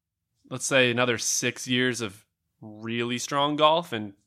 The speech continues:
picking off one every other year seems quite reasonable to me. So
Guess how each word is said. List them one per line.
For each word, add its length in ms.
picking 320
off 360
one 440
every 380
other 260
year 360
seems 580
quite 460
reasonable 520
to 120
me. 220
So 360